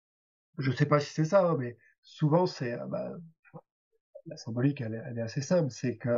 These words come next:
euh, comment dire ça ? C'est, euh,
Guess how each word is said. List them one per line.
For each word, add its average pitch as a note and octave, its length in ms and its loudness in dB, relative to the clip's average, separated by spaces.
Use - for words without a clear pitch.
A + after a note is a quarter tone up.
euh, G#2 260 -2
comment A#2 200 -2
dire A#2+ 180 -2
ça ? - 240 -6
C'est, B2 380 -2
euh, - 380 -2